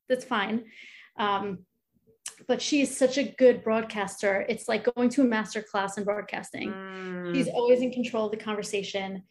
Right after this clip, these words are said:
Speaker 1: She's very empathetic, but she doesn't pull back from whatever she's trying to get at. She's able to sort of talk to her, the person she's interviewing, and, you know,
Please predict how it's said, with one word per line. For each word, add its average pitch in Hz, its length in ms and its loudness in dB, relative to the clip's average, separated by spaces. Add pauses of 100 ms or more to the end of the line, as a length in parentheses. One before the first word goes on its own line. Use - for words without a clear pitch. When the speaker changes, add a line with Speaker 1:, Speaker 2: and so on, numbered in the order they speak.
(320)
Speaker 1:
She's 226 400 -4
very 220 360 2
empathetic, 226 720 0
but 220 120 -6
she 208 240 -8
doesn't 233 520 2 (220)
pull 214 400 -4
back 214 380 0
from 220 180 -4
whatever 208 500 0
she's 196 200 -10
trying 202 240 -6
to - 100 -12
get 196 220 0
at. 190 300 0 (540)
She's 220 500 -4
able 247 440 6
to 220 280 0
sort 226 360 0
of 208 280 0 (600)
talk 269 360 -2
to 269 120 -2
her, 240 320 -4
the 220 60 -2
person 254 400 0
she's 226 200 -6
interviewing, 233 840 2 (480)
and, 233 200 0 (760)
you 247 160 0
know, 214 340 2